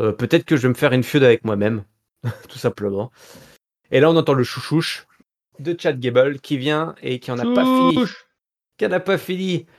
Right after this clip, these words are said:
Speaker 1: Qui en a pas fini. Ils ont eu, voilà, cette grosse baston qu'ils ont eue là pour le titre, mais c'est pas passé.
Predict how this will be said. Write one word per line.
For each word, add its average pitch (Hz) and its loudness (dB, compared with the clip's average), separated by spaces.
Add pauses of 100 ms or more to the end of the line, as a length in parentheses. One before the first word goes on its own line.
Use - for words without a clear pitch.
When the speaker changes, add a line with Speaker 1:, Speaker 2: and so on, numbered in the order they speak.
(160)
Speaker 1:
Qui - -8
en 143 -2
a 143 -4
pas 139 -10
fini. 147 -8
Ils 127 -6
ont 131 -2
eu, 139 0
voilà, 107 2
cette 110 -10
grosse 135 0
baston 139 -2
qu'ils 127 -10
ont 120 -2
eue 131 -2
là 123 -2
pour - -4
le 117 -2
titre, 135 -10
mais 143 0
c'est 135 -6
pas 123 -4
passé. 127 -6